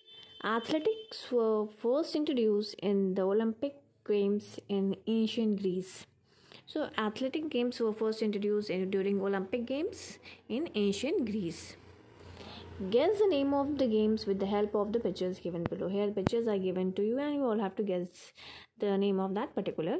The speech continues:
game. All right. So now let's start. Number one. Which game is this? This is shot put.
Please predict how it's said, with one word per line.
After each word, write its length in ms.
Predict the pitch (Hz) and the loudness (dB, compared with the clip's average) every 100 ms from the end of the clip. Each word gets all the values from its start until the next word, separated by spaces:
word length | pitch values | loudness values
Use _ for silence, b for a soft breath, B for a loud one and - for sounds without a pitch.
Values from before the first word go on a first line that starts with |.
| - | -2
game. 280 | 156 - - - _ - | -6 -6 -12 -20 _ -8
All 120 | 226 | -2
right. 260 | 262 330 339 - - - - | -2 -2 -6 -14 -20 -20 -6
So 80 | |
now 240 | 196 202 269 | -2 0 0
let's 260 | 233 185 | 0 -2
start. 300 | - 214 247 - - _ _ _ | -6 -4 -4 -6 -18 _ _ _
Number 240 | 190 185 | -2 2
one. 260 | 190 220 381 - B B B B B B B | 2 0 -2 -10 B B B B B B B
Which 180 | 220 214 | 0 0
game 280 | 214 240 240 | 2 2 2
is 140 | 240 | 2
this? 420 | 277 480 - - - _ _ _ _ _ _ | 0 -2 -4 -14 -18 _ _ _ _ _ _
This 240 | 233 190 190 | -6 -4 -2
is 380 | 247 494 - - _ _ _ _ _ b b b b b b - - | -2 -2 -6 -20 _ _ _ _ _ b b b b b b -20 -12
shot 440 | - 240 170 - | -4 -2 -2 -6
put. 260 | 147 151 | -10 -10